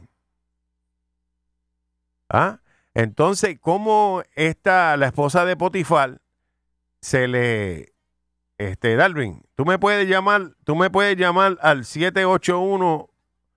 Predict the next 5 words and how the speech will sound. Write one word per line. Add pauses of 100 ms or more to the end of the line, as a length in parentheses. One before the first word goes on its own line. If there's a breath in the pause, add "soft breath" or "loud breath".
(320)
ocho
cero
ocho,
cuarenta
ochenta?